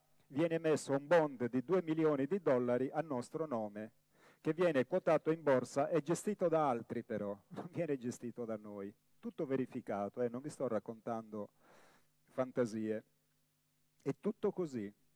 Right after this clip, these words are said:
Cioè, noi viviamo sotto una schiavitù terribile mascherata che ci deruba di tutti i preziosissimi beni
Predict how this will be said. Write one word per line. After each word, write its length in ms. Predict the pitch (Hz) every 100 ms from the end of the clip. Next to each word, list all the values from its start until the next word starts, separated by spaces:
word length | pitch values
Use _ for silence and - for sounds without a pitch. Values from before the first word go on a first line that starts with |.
| _ _ _ _
Cioè, 180 | - 139
noi 260 | 170 220 196
viviamo 760 | 156 143 185 202 202 202 202 - _ - - - -
sotto 720 | - 196 185 - 147 127 117 - _ _ _ _ _ _ _ _
una 480 | - 165 143 123 113 - -
schiavitù 680 | - 180 180 180 - 156 -
terribile 640 | 135 147 196 175 151 131
mascherata 960 | 131 - - 220 147 120 - 123 123 - _ - _
che 160 | - 160
ci 160 | - 156
deruba 680 | 214 190 139 117 120 120 - _ _ _ _ _ _ _ _ _ _ _ _ _
di 240 | 127 160 -
tutti 300 | 214 196 151
i 60 |
preziosissimi 800 | - 156 - 165 165 - 151 190
beni 600 | 160 143 131 127 127 143